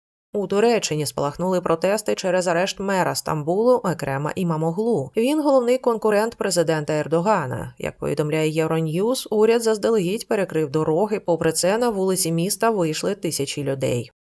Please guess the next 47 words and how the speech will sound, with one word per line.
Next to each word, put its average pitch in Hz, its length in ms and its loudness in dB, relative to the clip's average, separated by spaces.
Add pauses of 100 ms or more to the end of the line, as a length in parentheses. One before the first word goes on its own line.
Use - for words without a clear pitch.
(240)
Дональд 311 380 4
Трамп 302 280 4
поставив 233 540 4
Ірану 233 520 4
дедлайн 240 640 4
два 226 220 2
місяці 240 580 0
для 233 300 -2
нової 233 440 2
ядерної 202 480 0
угоди, 240 460 2
пише 147 300 -6
видання 160 500 0
Axios. - 600 -4
Тегеран 269 480 6
зараз 254 320 4
ближче, 247 440 0
ніж 254 180 0
будь-коли 165 500 0
до 147 160 -2
створення 165 420 0
ядерної 156 520 0
зброї, 214 420 0
тож 135 300 -4
якщо 185 400 0
верховний 165 560 2
лідер 151 420 0
Алі 147 260 -2
Хаменеї 156 600 0
відмовиться 147 720 0
від 131 180 -6
перемовин, 233 580 2
шанси 277 460 0
на 247 240 2
воєнні 208 440 0
дії 170 240 0
С 165 60 0
Ш 180 300 2
А 170 40 6
чи 143 240 -4
Ізраїлю 180 600 0
проти 156 280 -2
іранських 147 520 -2
ядерних 151 480 -2
об'єктів 151 540 -2
різко 135 340 -4
зростуть. 131 640 -6